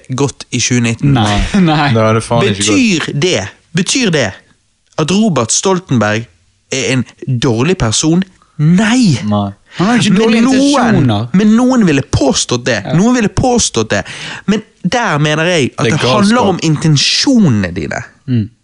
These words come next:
Speaker 1: Intensjonen hans i to tusen og to, to tusen og tre, eller hvor tid det var, det var bare å skape humor. Han
Speaker 2: Ja.
Speaker 1: prøvde ikke å latterliggjøre norskpakistanere. Han prøvde bare å skape humor. Ehm, det er det jeg mener med at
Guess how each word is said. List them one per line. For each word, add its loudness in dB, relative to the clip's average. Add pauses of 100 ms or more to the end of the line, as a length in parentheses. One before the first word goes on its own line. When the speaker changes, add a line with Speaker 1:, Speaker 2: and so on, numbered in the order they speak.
Speaker 1:
Intensjonen 2
hans 0
i -2
to -2
tusen -2
og -2
to, 0
to -2
tusen -2
og -4
tre, -2
eller 0
hvor -6
tid -2
det -4
var, -2 (840)
det 0
var 2
bare 0
å 2
skape -4 (140)
humor. 2 (180)
Han 0
Speaker 2:
Ja. 0
Speaker 1:
prøvde 0
ikke 0 (300)
å 0
latterliggjøre 0 (140)
norskpakistanere. -2 (920)
Han 2
prøvde 0
bare 2
å 0
skape -2
humor. 0 (240)
Ehm, 0 (720)
det 0
er 0
det 0
jeg 2
mener 2
med 2
at -2